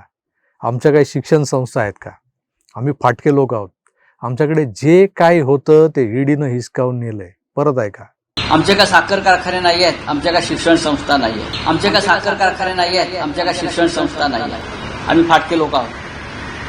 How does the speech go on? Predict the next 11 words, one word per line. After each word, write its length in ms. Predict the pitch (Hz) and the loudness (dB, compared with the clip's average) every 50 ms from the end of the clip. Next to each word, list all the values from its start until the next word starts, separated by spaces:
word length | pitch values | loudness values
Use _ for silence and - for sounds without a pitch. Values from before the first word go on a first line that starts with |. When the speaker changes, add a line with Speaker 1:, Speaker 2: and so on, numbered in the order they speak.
| - - - - - - | -12 -12 -12 -12 -10 -4
Speaker 2:
त्याच्यामुळे 260 | - 151 147 196 208 202 | -2 0 2 4 4 4
आम्हाला 280 | 180 - 202 214 214 202 | 4 4 4 2 2 2
चिंता 320 | 214 208 202 190 190 214 | 0 0 0 2 2 2
नाही 240 | 214 220 208 196 160 | 2 2 2 0 -2
आहे. 1080 | 117 101 - - - - - - - - - - - - - - - - - - 120 | -4 -6 -10 -12 -14 -16 -16 -16 -16 -16 -16 -16 -16 -14 -14 -14 -14 -14 -12 -4 0
जे 80 | 139 170 | 0 2
काय 140 | 170 196 196 | 4 4 4
आमचं 260 | 190 185 175 196 202 | 4 4 2 -2 -4
घ्यायचं 400 | 170 151 151 147 143 196 196 196 | -2 -2 -2 0 0 0 -2 0
ते 60 | 202 | 0
ईडीने 340 | 190 175 185 185 202 196 | 0 2 2 2 4 4